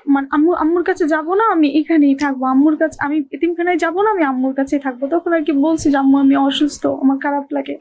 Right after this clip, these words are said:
এরকম করে করে মানে অনেকটা দিন পার করে দিছি। তারপর আর কি আম্মু চিন্তা করছে যে এখন যদি যাই, নিব না, আরো ঝামেলা হইব, মানে এরকম কিছু থেকে পরে আর যাওয়া হয়নি। তারপর আমার একটা প্রতিবন্ধী ভাই মাইনুদ্দিন, ও বোবা, কথা বলতে পারে না। আর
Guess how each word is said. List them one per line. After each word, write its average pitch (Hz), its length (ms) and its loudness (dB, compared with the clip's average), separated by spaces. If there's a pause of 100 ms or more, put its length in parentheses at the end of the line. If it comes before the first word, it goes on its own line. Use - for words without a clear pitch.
(420)
এরকম 381 200 2
করে 370 220 2
করে 392 220 2
মানে 339 220 0
অনেকটা 311 400 -2
দিন 302 160 0
পার 302 180 -2
করে 285 200 -4
দিছি। 269 220 -4
তারপর 277 320 0
আর 294 120 -2
কি 285 100 -4
আম্মু 277 320 2
চিন্তা 302 280 0
করছে 311 300 0
যে 294 60 2
এখন 302 300 2
যদি 311 240 2
যাই, 285 280 0
নিব 285 340 2
না, 277 200 0
আরো 262 140 -2
ঝামেলা 285 460 2
হইব, 269 340 -2
মানে 302 220 0
এরকম 381 260 -4
কিছু 359 260 -2
থেকে 359 260 -4
পরে 277 160 -2
আর 254 200 -4
যাওয়া 233 240 -4
হয়নি। 240 300 -10 (760)
তারপর 370 240 0
আমার 320 280 2
একটা 320 240 -2
প্রতিবন্ধী 294 600 2
ভাই 254 320 -4
মাইনুদ্দিন, 240 680 -2
ও 277 100 -4
বোবা, 269 420 -4
কথা 277 240 -4
বলতে 247 320 -10
পারে 240 300 -6
না। 311 160 0 (260)
আর 247 380 -4